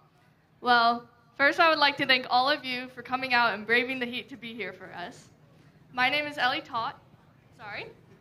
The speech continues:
My name is Ellie, and I am a junior at F H S. I am involved in,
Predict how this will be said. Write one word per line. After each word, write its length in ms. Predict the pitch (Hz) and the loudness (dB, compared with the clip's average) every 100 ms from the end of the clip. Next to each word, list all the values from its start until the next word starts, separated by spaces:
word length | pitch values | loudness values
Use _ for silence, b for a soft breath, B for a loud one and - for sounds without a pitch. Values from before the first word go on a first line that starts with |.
| - | 0
My 180 | 254 262 | 2 4
name 160 | 285 | 2
is 160 | 359 359 | -2 -4
Ellie, 360 | 233 208 202 320 392 - _ _ _ _ | -2 -2 -4 -8 -10 -20 _ _ _ _
and 260 | 262 254 254 | 0 0 2
I 160 | 254 247 | 0 2
am 180 | 254 247 | 0 -6
a 80 | |
junior 320 | 233 262 269 311 | -8 -10 -4 -2
at 120 | 294 | -2
F 180 | 226 233 | -4 -4
H 180 | - | -12
S. 340 | - - - - _ _ _ - _ _ _ - _ _ - - - _ - | -14 -20 -20 -20 _ _ _ -20 _ _ _ -20 _ _ -20 -20 -20 _ 0
I 140 | 262 | 0
am 140 | 269 269 | 0 -4
involved 580 | 254 247 247 247 240 _ | 0 2 2 0 -6 _
in, 420 | 240 233 220 220 | -10 -8 -8 -12